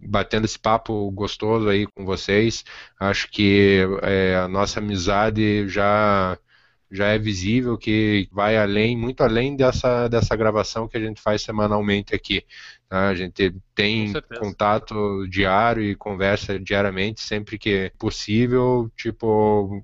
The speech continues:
Speaker 1: o que vocês precisarem de mim, eu tô à disposição. E mesmo a vinda de vocês aqui pra Curitiba, sempre que eu puder tá ajudando, é só dar um grito que a gente,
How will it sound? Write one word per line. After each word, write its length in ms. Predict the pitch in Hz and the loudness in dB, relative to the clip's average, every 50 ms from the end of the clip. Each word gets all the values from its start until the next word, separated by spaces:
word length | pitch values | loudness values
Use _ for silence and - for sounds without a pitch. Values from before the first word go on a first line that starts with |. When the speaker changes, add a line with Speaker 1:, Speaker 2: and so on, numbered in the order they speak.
| _ - | _ -14
Speaker 1:
o 120 | 98 95 | -16 -8
que 140 | - - 123 | -2 0 0
vocês 260 | 131 127 - 139 131 | 0 0 -2 -2 -6
precisarem 560 | - - - 127 117 107 113 113 120 123 120 | -6 -6 -6 -4 -2 0 0 0 0 -2 -2
de 120 | 117 113 107 | -4 -4 -4
mim, 160 | 107 113 117 | -4 -4 -4
eu 100 | 120 113 | -4 -4
tô 140 | - - 110 | -4 -2 -2
à 40 | |
disposição. 800 | 107 104 98 - - 110 101 98 87 - - 107 104 113 135 - - - - - - _ _ _ _ | -2 -4 -6 -8 -6 -4 -4 -4 -4 -4 -2 -2 0 0 -2 -4 -8 -16 -20 -20 -20 _ _ _ _
E 80 | - 104 | -8 -6
mesmo 440 | 98 101 104 113 120 123 135 131 127 | 0 2 4 4 4 2 2 2 4
a 100 | 127 120 | 4 4
vinda 300 | 107 113 120 123 123 117 | 2 2 0 2 2 0
de 80 | 110 | 2
vocês 420 | 104 104 98 - - 104 107 107 107 | 0 -2 -2 -2 -2 -2 0 0 0
aqui 180 | 95 - - | -2 -2 -4
pra 160 | 101 - 107 | -6 -4 -4
Curitiba, 640 | 98 - - 98 95 87 - - - 107 113 113 120 | -4 -4 -4 -6 -6 -6 -4 -2 -2 0 0 0 -2
sempre 320 | 117 - - 107 104 - - | -2 -2 -4 -6 -6 -6 -4
que 120 | - 120 | -2 -2
eu 180 | 113 113 110 - _ _ _ _ _ _ | 0 0 -2 -4 _ _ _ _ _ _
puder 500 | - 117 110 95 98 101 104 110 120 123 | 0 2 2 4 4 4 4 6 4 4
tá 220 | 120 - 107 104 | 2 2 2 2
ajudando, 580 | 107 107 107 107 92 90 92 95 104 113 123 127 | 2 2 0 -2 0 0 2 2 2 0 0 2
é 80 | 120 113 | 0 0
só 300 | - - 110 104 110 113 | 0 0 0 2 2 2
dar 140 | 117 113 | 2 0
um 80 | 110 107 | -2 -2
grito 400 | 95 92 101 104 110 - - 113 | -2 0 0 0 0 -2 -6 -8
que 100 | - 123 | -4 -4
a 40 | 117 | -2
gente, 460 | 120 117 120 - - 120 117 113 113 | -2 -2 -2 0 2 2 2 2 0